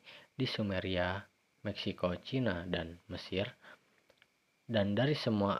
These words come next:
adaptasi awal sistem-sistem yang diciptakan itu,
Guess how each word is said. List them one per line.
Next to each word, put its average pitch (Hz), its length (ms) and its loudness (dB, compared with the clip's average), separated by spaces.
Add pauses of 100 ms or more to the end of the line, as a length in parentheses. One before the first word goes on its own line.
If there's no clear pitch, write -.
adaptasi 98 800 -2 (400)
awal 104 320 4
sistem-sistem 101 880 -4
yang 95 80 -2
diciptakan 98 640 -6
itu, 95 320 -6